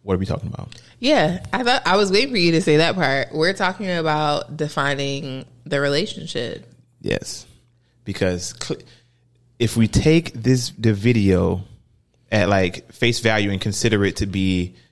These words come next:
Speaker 1: uh, from, from the perspective of a miscommunication, how could this have been resolved
Speaker 2: Mm-hmm.
Speaker 1: more peacefully and without, like, dual, like, embarrassment and stupidity?
Speaker 2: Yeah.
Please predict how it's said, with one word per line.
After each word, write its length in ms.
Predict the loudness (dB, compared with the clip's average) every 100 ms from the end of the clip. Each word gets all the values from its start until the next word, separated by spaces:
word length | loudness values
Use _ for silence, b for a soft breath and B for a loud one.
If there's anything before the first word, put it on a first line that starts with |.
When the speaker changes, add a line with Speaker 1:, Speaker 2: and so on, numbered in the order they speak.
| b -6
Speaker 1:
uh, 580 | -2 0 0 -2 -4 -8 -14 _ _ _
from, 260 | -4 -2 -2 -4 -8 -10
from 160 | -4 -2
the 40 |
perspective 520 | -2 0 0 0 -2
of 160 | -2 -2
a 40 | -2
miscommunication, 880 | -2 0 -2 0 0 0 0 -4
how 220 | -4 -2 -2
could 300 | -2 -4 -2
this 240 | -4 -4
have 280 | -4 -4 -2
been 200 | -6 -4
resolved 540 | -6 -2 -2 -2 -6 -8
Speaker 2:
Mm-hmm. 360 | -14 -14 -4
Speaker 1:
more 140 | 0 0
peacefully 640 | 2 0 2 0 2 0
and 120 | 0
without, 440 | -2 0 0 0 -2
like, 300 | -4 -4 -4
dual, 380 | 0 2 0 -2 -4
like, 180 | -4
embarrassment 500 | -2 0 0 0 -4
and 80 | -6
stupidity? 640 | -6 -8 -4 -4 -4 -8 -12 _ _ _ _ _ _ _ -4
Speaker 2:
Yeah. 340 | 0 0 0